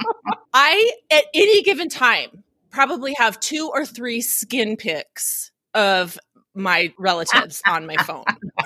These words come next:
<laughs> because they send me this stuff and I look at it and then I'm like, "Okay, yeah, do this, do that. Send me this, send me that, whatever." <laughs> You know, I'm, like, help, trying to help 'em out. And for anybody who, you know,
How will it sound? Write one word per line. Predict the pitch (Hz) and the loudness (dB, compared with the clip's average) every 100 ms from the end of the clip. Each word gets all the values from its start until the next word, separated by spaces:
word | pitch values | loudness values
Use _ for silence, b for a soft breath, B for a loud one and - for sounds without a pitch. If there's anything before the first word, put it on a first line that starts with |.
| - | -6
<laughs> | - - - - | -8 -2 -2 -2
because | 330 - 381 330 | -8 -2 -2 2
they | 381 392 - | 2 2 0
send | 392 440 494 | 0 2 4
me | 427 | 4
this | 269 - | 2 -2
stuff | - 247 233 - _ _ _ 254 | -2 0 0 -2 _ _ _ -2
and | 339 | 0
I | 320 | 0
look | 302 302 381 | 0 -2 2
at | 349 247 | 4 4
it | 254 269 | 2 -2
and | 233 277 | -2 -2
then | 269 | -2
I'm | 262 254 | -2 -2
like, | 240 285 | -4 -4
"Okay, | - 320 | -8 -6
yeah, | 214 220 | 0 0
do | 214 214 | 0 -2
this, | 196 - | -2 -4
do | 214 | -2
that. | 175 160 - | 2 2 0
Send | 214 208 | -4 -2
me | 214 - | -4 -4
this, | 165 175 | -4 -4
send | - 190 | -6 -6
me | 190 | -4
that, | 156 151 | -4 -4
whatever." | 165 160 175 | -4 -4 -6
<laughs> | |
You | - - 784 622 349 | -8 -12 -8 0 4
know, | |
I'm, | 403 | 4
like, | 381 208 | 2 0
help, | 233 | -4
trying | - 196 226 | 0 0 0
to | |
help | 165 - 214 | -2 -6 -8
'em | 196 | -12
out. | - 165 - _ _ _ _ | -8 -8 -10 _ _ _ _
And | 277 269 254 214 | 0 2 -2 0
for | 285 | 2
anybody | 262 294 262 220 202 | 2 2 2 2 0
who, | 202 190 180 - _ _ - | 0 0 0 -6 _ _ -12
you | 180 | -6
know, | 165 160 165 | -6 -6 -8